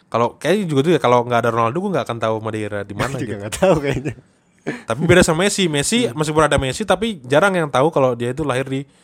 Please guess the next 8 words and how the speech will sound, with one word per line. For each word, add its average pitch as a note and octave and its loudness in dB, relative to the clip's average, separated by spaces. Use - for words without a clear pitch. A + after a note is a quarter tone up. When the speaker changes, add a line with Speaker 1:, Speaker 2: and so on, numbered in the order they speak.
Speaker 1:
kota A2 -6
bernama A#2+ -6
Speaker 2:
Rosario. A2 -8
Speaker 1:
Rosario A#2 2
di A2 -2
Speaker 2:
Hmm. G#2+ 0
Speaker 1:
Argentina G#2 -6
gitu. F#2 -16